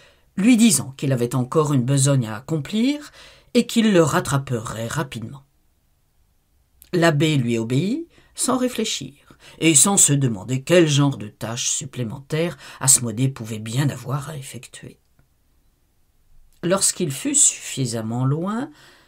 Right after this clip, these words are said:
le nain sortit un couteau de sa poche et s'entailla le bout de l'index gauche, puis avec ce doigt sanguinolant, il traça des signes mystérieux sur la main courante de la rambarde en prononçant ces paroles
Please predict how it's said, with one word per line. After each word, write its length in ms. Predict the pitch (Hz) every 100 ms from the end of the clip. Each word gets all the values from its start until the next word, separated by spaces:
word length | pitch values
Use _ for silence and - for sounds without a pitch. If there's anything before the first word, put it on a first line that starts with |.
| _ -
le 160 | 208
nain 160 | 233 285
sortit 580 | - 220 - - 285 285
un 120 | 151
couteau 380 | 139 233 - 123
de 100 | 120
sa 160 | - 127
poche 440 | - 269 - - - -
et 60 | 202
s'entailla 580 | - 285 247 190 151
le 120 | 131 127
bout 300 | 131 190 185
de 120 | 123
l'index 680 | 107 170 156 101 - -
gauche, 680 | 147 143 151 269 330 - - - - - _ _
puis 360 | - 240 302 240
avec 180 | 220 240
ce 160 | -
doigt 540 | 175 147 135 131 127 - _
sanguinolant, 1120 | - - 214 190 131 120 127 165 220 285 - _ _ _ -
il 120 | 131
traça 380 | - 139 135 131
des 80 | 117
signes 360 | - 143 123
mystérieux 800 | 120 180 202 - 160 139 123 117 131 - -
sur 220 | - 170
la 100 | 160
main 240 | 151 240
courante 520 | 240 160 135 131 123 113
de 100 | 117
la 120 | -
rambarde 580 | 123 123 170 233 277 262 - - -
en 180 | 208 208
prononçant 880 | - - 294 247 185 - - 233 294
ces 220 | - -
paroles 580 | - 190 196 143 123